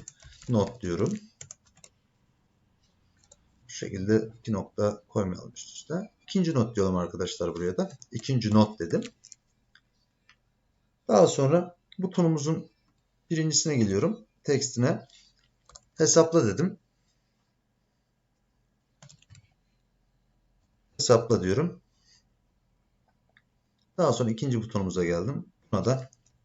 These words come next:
temizle diyorum arkadaşlar. Şu butonlarımızın şuradaki isimlerini de değiştirelim arkadaşlar. B T N hesap diyorum.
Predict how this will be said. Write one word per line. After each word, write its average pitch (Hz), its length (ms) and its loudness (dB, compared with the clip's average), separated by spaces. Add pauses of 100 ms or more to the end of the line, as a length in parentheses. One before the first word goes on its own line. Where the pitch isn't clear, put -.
(160)
temizle 90 600 -6 (1000)
diyorum 87 240 -2
arkadaşlar. - 500 -12 (500)
Şu 190 180 -4
butonlarımızın 185 840 2 (120)
şuradaki 165 440 -2
isimlerini 165 400 2
de 131 100 2
değiştirelim 92 480 0
arkadaşlar. 87 600 -4 (840)
B 156 220 8
T 120 200 2
N 147 200 0 (120)
hesap 156 500 -2
diyorum. 147 340 -2